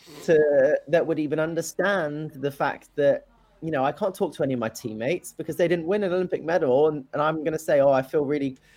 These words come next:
like, rubbish about how I'm, like, and diving,' and they, they would be like, 'Shut up, you just won an Olympic medal. Like, what are you talking about?' I would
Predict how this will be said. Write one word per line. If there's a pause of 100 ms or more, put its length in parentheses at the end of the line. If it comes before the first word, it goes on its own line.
(280)
like,
rubbish
about
how
I'm,
like, (100)
and
diving,'
and
they, (160)
they
would
be
like, (100)
'Shut
up,
you
just
won
an
Olympic
medal.
Like,
what
are
you
talking
about?'
I
would